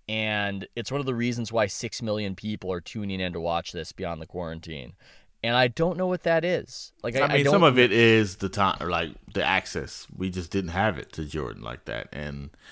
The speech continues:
Speaker 2: there's
Speaker 1: Mm.
Speaker 2: probably
Speaker 1: We knew,
Speaker 2: something
Speaker 1: we know
Speaker 2: about
Speaker 1: too
Speaker 2: the
Speaker 1: much.
Speaker 2: oversaturation of social
Speaker 1: Yeah.
Speaker 2: media.
Speaker 1: Yeah, if
Speaker 2: Yeah, we
Speaker 1: Jordan was
Speaker 2: know
Speaker 1: doing
Speaker 2: LeBron.
Speaker 1: Taco, if Jordan was doing Taco Tuesday and, you know, tweeting, we would get sick of him. It would be annoying.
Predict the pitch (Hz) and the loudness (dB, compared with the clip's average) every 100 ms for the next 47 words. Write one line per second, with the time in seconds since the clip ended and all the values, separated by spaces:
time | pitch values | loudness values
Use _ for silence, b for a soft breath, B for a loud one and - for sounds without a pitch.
0 | B 101 98 87 78 92 92 92 92 90 | B -6 -4 -2 0 2 2 2 2 2
1 | 87 127 85 107 85 85 101 95 90 101 | 4 4 4 2 0 2 2 2 2 2
2 | 92 98 95 95 87 82 78 87 117 85 | 4 2 4 2 0 -4 -2 4 6 4
3 | 87 90 156 143 147 160 180 180 160 190 | 0 6 8 8 6 8 8 8 6 6
4 | 156 151 139 139 135 139 143 127 131 131 | 6 6 4 6 8 8 6 4 2 -4
5 | 113 143 147 143 120 139 113 113 113 - | 0 2 2 2 0 0 0 2 2 4
6 | 117 107 110 110 101 92 90 85 82 80 | 2 2 -2 -2 -2 0 2 2 0 -4
7 | 85 85 95 90 85 - 110 104 90 80 | -6 -8 -6 -4 -4 -4 -4 -2 -2 -4
8 | 85 87 85 90 101 - 87 52 50 87 | -6 -6 -8 -6 -6 -4 -6 -8 -12 -12
9 | 87 87 90 87 50 | -8 -8 -6 -6 -8